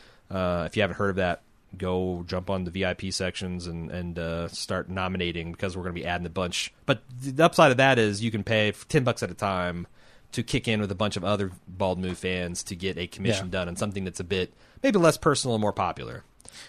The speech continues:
Speaker 2: I think There Will Be Blood, just community
Speaker 1: Yes,
Speaker 2: commission.
Speaker 1: I just saw that f-, compl-, I'm ex-, 'cause that's one of the few P T A Thomas, uh, Paul Thomas Andersons I have not seen.
Speaker 2: Right.
Speaker 1: Uh, and I've l-,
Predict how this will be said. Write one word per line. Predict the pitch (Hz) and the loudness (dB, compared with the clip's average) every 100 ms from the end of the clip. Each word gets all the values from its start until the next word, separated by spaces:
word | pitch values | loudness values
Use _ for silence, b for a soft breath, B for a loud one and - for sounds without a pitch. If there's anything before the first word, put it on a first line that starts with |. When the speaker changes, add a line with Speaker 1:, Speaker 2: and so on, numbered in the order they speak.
| B - | B -2
Speaker 2:
I | |
think | 135 135 | 0 4
There | 135 | 4
Will | 131 | 4
Be | 123 120 | 4 2
Blood, | 110 120 113 104 101 - | 4 4 4 2 -4 -8
just | 113 101 - | -6 -6 -6
community | - 107 101 98 | -4 -4 -2 0
Speaker 1:
Yes, | 104 113 113 | 4 4 2
Speaker 2:
commission. | 117 | 2
Speaker 1:
I | 101 | 2
just | 104 - | 0 0
saw | 107 101 | 2 2
that | 98 92 | 2 0
f-, | - - - | -4 -14 -16
compl-, | - 90 98 | -16 -8 -4
I'm | 101 | -2
ex-, | 92 - - | -4 -8 -6
'cause | 110 | 2
that's | 139 147 | 4 4
one | 147 | 4
of | 139 | 2
the | |
few | 113 - 123 120 | 0 -2 0 0
P | 117 123 | 0 -4
T | 117 110 | -2 2
A | 110 107 104 | 4 4 2
Thomas, | - 104 107 - - 101 | 0 -2 -2 -4 -8 -6
uh, | 101 | -6
Paul | 95 107 | -2 -2
Thomas | 104 104 98 | 0 -2 0
Andersons | 101 101 - 101 95 | -2 -2 -4 -6 -4
I | 85 | -4
have | 90 98 | -2 -2
not | 92 90 - | -2 -6 -6
seen. | 92 87 76 - | -8 -8 -10 -8
Speaker 2:
Right. | 113 107 104 b b b b - | -4 -2 -4 b b b b -16
Speaker 1:
Uh, | 87 90 85 82 82 | -6 -2 -2 -2 -2
and | 95 | -2
I've | 98 95 87 | 0 -2 -4
l-, | 101 95 | -8 -8